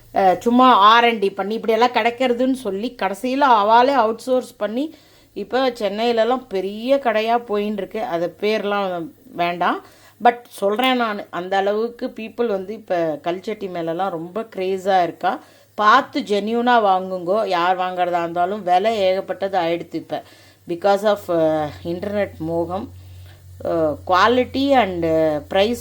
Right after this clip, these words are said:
பார்த்து வாங்குங்கோ. Initially கொஞ்சம் கல் சட்டி சுடுறதுக்கு டைம் எடுக்கும். Once சுட்டு எடுத்தோன்னா சீக்கிரமா குக் ஆயிடும்.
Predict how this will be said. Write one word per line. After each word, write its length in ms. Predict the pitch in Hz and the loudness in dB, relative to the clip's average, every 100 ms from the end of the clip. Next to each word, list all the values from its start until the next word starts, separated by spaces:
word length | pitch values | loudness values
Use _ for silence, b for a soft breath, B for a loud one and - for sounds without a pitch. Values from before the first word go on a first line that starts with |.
| - | -2
பார்த்து 320 | 165 175 190 | 0 0 0
வாங்குங்கோ. 440 | 160 151 143 135 - - - | -4 -4 -6 -8 -12 -18 -8
Initially 420 | 220 262 269 269 | -2 -2 0 0
கொஞ்சம் 220 | 269 190 170 | 0 -4 0
கல் 280 | 185 226 214 | -2 -2 -6
சட்டி 300 | 202 - 226 | -8 -8 -8
சுடுறதுக்கு 380 | 196 202 208 175 | -6 -6 -8 -6
டைம் 260 | 180 165 170 | -4 -2 -2
எடுக்கும். 400 | 147 139 233 160 B B | -4 -4 -6 -8 B B
Once 240 | 202 226 277 | 0 2 2
சுட்டு 380 | - 233 233 240 | 0 -6 -2 -2
எடுத்தோன்னா 220 | 247 269 | 0 -4
சீக்கிரமா 500 | 269 254 254 240 233 | -4 -4 -2 -2 -4
குக் 280 | - 165 165 | -8 -6 -2
ஆயிடும். 400 | 151 147 202 | 0 0 -6